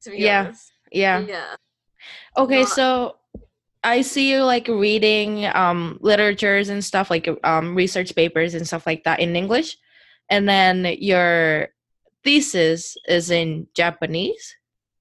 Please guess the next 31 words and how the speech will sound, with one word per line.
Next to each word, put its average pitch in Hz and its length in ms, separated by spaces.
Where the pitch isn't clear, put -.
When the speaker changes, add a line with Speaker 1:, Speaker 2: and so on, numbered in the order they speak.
Speaker 1:
Well, 226 340
it's 233 220
in, 269 300
I'm 262 240
writing 262 360
mine 214 340
in 185 120
English 147 500
Speaker 2:
Oh, 233 240
okay, 214 280
Speaker 1:
'cause, 165 120
Speaker 2:
okay. 165 320
Speaker 1:
yeah, 226 180
it's, - 460
everybody 285 420
writes 220 260
it 208 60
in 185 120
Japanese, 147 540
right? 139 280
Speaker 2:
Mm-hmm. 202 280
Speaker 1:
But 151 340
for 269 120
me, 254 380
like, 214 240
English 247 400
is 214 140
my 196 140
stronger 208 340
language. 233 640
Speaker 2:
Right. 190 280